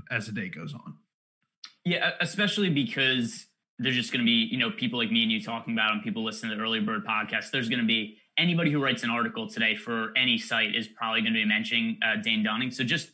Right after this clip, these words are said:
Speaker 2: just for that reason, it's gonna drive his ownership up as the day goes on. Uh, I, I would like for it to stay at fourteen percent. That would be pretty nice, but I, <laughs> I, I very highly doubt it.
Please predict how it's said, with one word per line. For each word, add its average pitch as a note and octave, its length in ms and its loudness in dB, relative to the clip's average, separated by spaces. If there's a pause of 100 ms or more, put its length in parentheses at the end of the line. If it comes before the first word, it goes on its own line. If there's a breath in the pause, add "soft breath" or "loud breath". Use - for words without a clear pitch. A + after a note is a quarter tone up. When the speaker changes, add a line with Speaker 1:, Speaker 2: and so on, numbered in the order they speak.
(120)
Speaker 2:
just D#3+ 220 -4
for D3+ 160 -4
that B2+ 140 0
reason, A#2+ 320 2
it's A2+ 140 -4
gonna D3 160 2
drive A#2 240 2
his G#2+ 100 -4
ownership A2 520 -2
up G#2 180 -8 (320)
as A#2 160 0
the A2+ 80 -2
day A2 240 0
goes G#2+ 240 0
on. G#2+ 340 -4 (360 loud breath)
Uh, G#2+ 300 4
I, D3 100 4 (100)
I D#3 40 4
would E3+ 120 2
like F3+ 180 4
for A3 100 -2
it D#3+ 60 0
to D3+ 80 -4
stay C#3 180 0
at C3 80 0
fourteen B2 380 -4
percent. A#2+ 340 2
That B2 120 4
would C#3+ 60 0
be C3+ 80 0
pretty A2+ 220 -2
nice, A2+ 340 -4
but A2 260 -4 (200)
I, G#2+ 300 0 (140)
<laughs> - 140 -6
I, A#2+ 240 2
I A#2+ 120 0
very A#2+ 200 2
highly A2 280 -2
doubt G#2+ 260 -4
it. G#2 80 -10